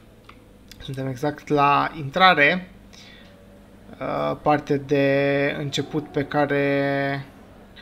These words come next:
am creat-o cu ceva timp în urmă și,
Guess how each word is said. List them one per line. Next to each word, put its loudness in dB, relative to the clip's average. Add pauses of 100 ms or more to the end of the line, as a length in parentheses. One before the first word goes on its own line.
(300)
am -2
creat-o 0
cu -8 (1040)
ceva 4
timp -2
în 0
urmă 2 (360)
și, 0